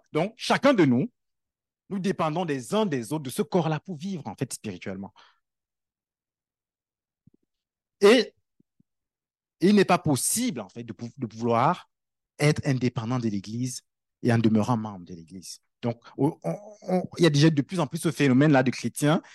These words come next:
qui veulent être seuls, qui veulent juste vivre leur vie. Euh,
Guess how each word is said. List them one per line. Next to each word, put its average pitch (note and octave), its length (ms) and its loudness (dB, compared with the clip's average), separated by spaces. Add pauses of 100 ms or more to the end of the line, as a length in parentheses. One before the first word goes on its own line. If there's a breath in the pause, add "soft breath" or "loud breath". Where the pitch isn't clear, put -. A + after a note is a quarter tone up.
(140 loud breath)
qui D#3 120 -10
veulent D3+ 220 0
être D3+ 280 -4
seuls, E3 480 -2 (260)
qui E3 60 -8
veulent C#3+ 180 2
juste E3+ 380 -6
vivre C3+ 400 -4
leur C3+ 260 0
vie. C#3 220 -4
Euh, A2+ 180 -6